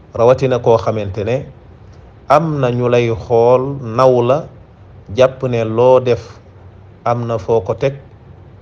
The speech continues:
ba boo defee ak njaaxum mu man leen a fitnaal ci seen diine ak ci seen pas-pas. Kon jëf jooju maslaha newu ca. Bu ko yonent bi terewul woon sax, waree su koo def ndax yàqu-yàqu ya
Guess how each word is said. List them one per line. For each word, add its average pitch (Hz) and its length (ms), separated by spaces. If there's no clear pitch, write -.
ba 107 100
boo 131 220
defee 117 420
ak 120 100
njaaxum 123 600
mu 117 120
man 117 240
leen 110 200
a 107 80
fitnaal 113 840
ci 117 120
seen 104 320
diine 90 360
ak - 160
ci - 80
seen 95 160
pas-pas. - 600
Kon 117 320
jëf 139 240
jooju 110 400
maslaha 110 440
newu 98 240
ca. 92 320
Bu 120 160
ko 165 80
yonent 147 320
bi 127 80
terewul 127 320
woon 110 200
sax, 117 200
waree 135 300
su 143 100
koo 131 160
def 131 180
ndax 113 360
yàqu-yàqu 101 640
ya 95 100